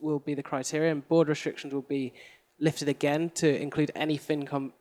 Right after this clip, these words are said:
combination, narrower noses and board lengths greater than eight six. Uh, he says that the tour should start in the spring with the first event and finish in Hawaii in the winter. Uh, number one, Noosa Head, traditional logging, March or April.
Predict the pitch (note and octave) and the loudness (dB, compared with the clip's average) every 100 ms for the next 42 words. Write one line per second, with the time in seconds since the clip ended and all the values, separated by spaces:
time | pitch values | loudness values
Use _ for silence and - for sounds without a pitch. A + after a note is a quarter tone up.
0 | - D3 C#3 C#3 C3+ D#3+ D3+ D3 D3 D3 | -12 -6 -4 -4 -4 -6 -2 2 2 4
1 | C#3+ C#3 C3+ D3 E3 E3+ D#3+ - C3+ D#3+ | 2 0 0 2 2 2 -2 -6 -2 2
2 | D#3+ D3 B2+ - - C#3 C3 C3 C3 _ | 4 4 0 -4 -4 -4 -4 -8 -10 _
3 | _ D3 D3 - - - - E3+ - - | _ -2 -2 -4 -6 -2 2 2 0 -8
4 | - - _ C#3 C#3+ C#3+ C#3+ F3 - E3 | -8 -10 _ 0 0 0 0 0 0 -6
5 | - D#3 - G3+ G#3 G#3+ - - F3+ D3 | -8 -10 -2 0 0 -2 -8 2 2 2
6 | D3+ C3+ - D#3 E3 F#3 D3+ - F3 F3 | 0 -8 -4 -2 0 -2 -4 0 2 2
7 | - D3+ D3 D#3+ - C3 - E3+ D#3 - | 0 -2 -2 -2 -8 -16 -4 -2 -2 -2
8 | C#3+ C#3+ C#3 C3 C3+ B2+ C3 C3+ - - | -2 2 4 4 4 0 -4 -4 -8 -14
9 | _ _ - _ _ - A#2+ D3+ F3+ F#3 | _ _ -20 _ _ -10 -8 -4 0 4
10 | F#3+ E3 A#2 B2+ E3 D#3+ D#3+ D#3+ C3 - | 6 6 2 -6 -6 -6 -4 -2 -2 -6
11 | C3+ D#3 - D3+ C#3 B2 F#2+ - C3 C3 | -6 -6 -4 0 2 0 -4 -10 -2 0
12 | B2 - B2 B2 - G2+ | 0 -2 -2 -2 -6 -14